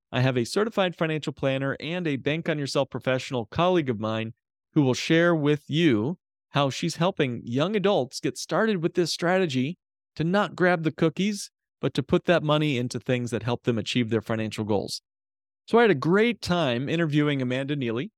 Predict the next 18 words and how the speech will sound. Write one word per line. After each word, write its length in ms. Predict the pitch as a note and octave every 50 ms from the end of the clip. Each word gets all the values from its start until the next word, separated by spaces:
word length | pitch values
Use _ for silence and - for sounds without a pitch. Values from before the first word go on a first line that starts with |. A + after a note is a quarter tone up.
| _ _ -
Amanda 400 | A#2 B2+ C#3 D3 D#3 D3+ D#3 C#3+
is 240 | - D#3 E3+ E3 D#3
a 100 | C3+ B2
certified 500 | - - E3+ E3+ D#3+ - E3 D3+ D3 -
financial 360 | - C#3 C#3 C#3 C3+ - B2+
professional. 800 | - - - C#3 B2 - C#3 C3+ B2+ - - C#3 C3 C3 C3 C3 _ _ _
She's 180 | - - B2+ A2
a 60 | A2+
Bank 280 | F#2+ A2+ B2+ C3 B2
on 120 | - A#2+ G#2+
Yourself 320 | G2+ G2+ - D3 D#3 D3+
professional, 640 | - D3 B2 - B2 A#2+ A#2 - - B2+ A#2+ A#2 A#2 _ _ _ _ _
which 180 | - G3+ F#3 -
means 240 | F#3 G3 G3 F#3+ F3
she's 280 | - - E3+ C#3+ -
got 240 | - D#3+ D3+ D3 -
the 120 | C3+ -
expertise 800 | - - D3 - - - B2 - - E3+ E3+ E3+ D#3+ - - -